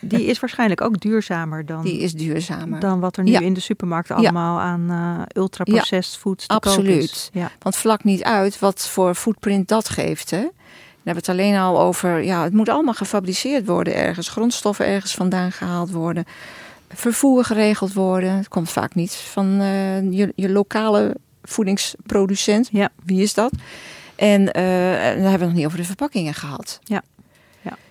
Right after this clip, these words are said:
Speaker 2: Dus ik denk dat als we daar allemaal wat minder van nemen, dat dat ook al een hele st-, goede stap voorwaarts is in
Speaker 1: Ja.
Speaker 2: het hele verhaal.
Speaker 1: Dat is natuurlijk wat anders als je echt geen dieren wil
Speaker 2: Ja.
Speaker 1: eten, maar
Speaker 2: Ja, maar
Speaker 1: als
Speaker 2: goed,
Speaker 1: je
Speaker 2: als je dus, om nog even op dat eiwit terug te komen, ik zag ook een vraag voorbij komen die, van iemand die zei: "Moet ik dan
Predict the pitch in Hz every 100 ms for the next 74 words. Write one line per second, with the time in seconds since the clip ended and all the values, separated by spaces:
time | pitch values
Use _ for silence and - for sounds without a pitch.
0 | _ 202 175 170 202 185 180 127 165 170
1 | 185 262 - 190 170 165 175 180 156 -
2 | 156 151 151 165 180 214 - 233 202 170
3 | 170 170 165 170 - - - - 185 -
4 | 180 - - - 214 190 156 - - 190
5 | - 196 175 160 156 - 160 175 143 -
6 | - - - - - - 190 185 175 160
7 | 170 165 180 - 165 160 - _ 190 -
8 | - 190 196 202 175 180 - 220 202 226
9 | 175 175 175 - 202 - 202 190 202 226
10 | 240 196 196 - - - 196 180 196 190
11 | 165 151 - 220 240 - 214 202 208 202
12 | 196 165 180 190 185 196 185 185 - 170
13 | 165 170 - 165 165 156 - - - 170
14 | 160 160 165 156 180 160 165 151